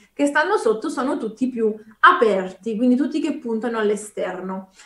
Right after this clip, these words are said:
Le foglioline sono anche lungo gli steli, ma la cosa che ci dà una linea generale su entrambe le picris è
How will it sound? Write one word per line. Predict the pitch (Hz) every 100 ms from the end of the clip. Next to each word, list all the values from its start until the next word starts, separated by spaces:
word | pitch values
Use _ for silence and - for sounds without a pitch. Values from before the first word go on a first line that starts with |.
| -
Le | 302 370
foglioline | - 285 277 285 269 247 226
sono | 233 254
anche | 247 254 302
lungo | 240 220
gli | 214 214
steli, | 208 - 190 190 208
ma | 240
la | 302
cosa | - 311 254 208 202 - _ _ _ _ _ - _ -
che | 330 262 - - - _
ci | 285
dà | 277 320
una | 262
linea | 262 339 269 226
generale | 277 277 294 226 208 208
su | 214 311 262
entrambe | 226 226 285 226 220
le | 311 -
picris | 262 208 233 262 262 -
è | 339 339 269 262